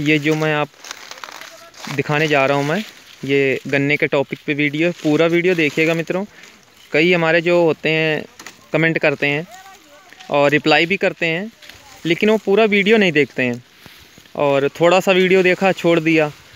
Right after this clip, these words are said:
तो वो पूरी जानकारी उनको मिल नहीं पाती है। जब आप पूरा वीडियो देखेंगे तभी मित्रों लास्ट तक जानकारी आपको पूरी मिल पाएगी, इन्फॉर्मेशन जिसको कहते हैं मिल पाएगी। तो आप लोग पूरा वीडियो देखिएगा शुरू से लेकर लास्ट तक। और कोई रिप्लाई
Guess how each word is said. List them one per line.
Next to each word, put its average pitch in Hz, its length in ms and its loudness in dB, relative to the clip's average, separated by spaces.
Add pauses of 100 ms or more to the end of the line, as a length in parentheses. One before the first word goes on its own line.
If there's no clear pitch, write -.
(140)
तो 170 100 0
वो 180 180 2 (100)
पूरी 185 180 2
जानकारी 165 440 0
उनको 180 180 -2
मिल 170 240 0
नहीं 147 160 0
पाती 127 340 -2
है। 120 60 -2 (320)
जब 165 160 2
आप 190 120 2
पूरा 180 240 0
वीडियो 190 260 2
देखेंगे 185 460 0
तभी 175 260 0
मित्रों 180 300 0
लास्ट 170 300 0
तक 180 120 -4
जानकारी 160 480 0
आपको 165 240 -2
पूरी 160 260 -2
मिल 156 160 0
पाएगी, 151 300 0
इन्फॉर्मेशन 151 540 -2
जिसको 143 220 -4
कहते 139 300 -2
हैं 143 100 -2
मिल 143 160 -2
पाएगी। 131 380 -2 (560)
तो 165 160 4
आप 165 180 2
लोग 196 180 -2
पूरा 170 180 2
वीडियो 180 260 2
देखिएगा 185 500 0 (520)
शुरू 180 180 2
से 185 160 -2
लेकर 175 280 0
लास्ट 165 320 -2
तक। 185 160 0 (880)
और 151 280 2
कोई 175 160 0
रिप्लाई 170 600 2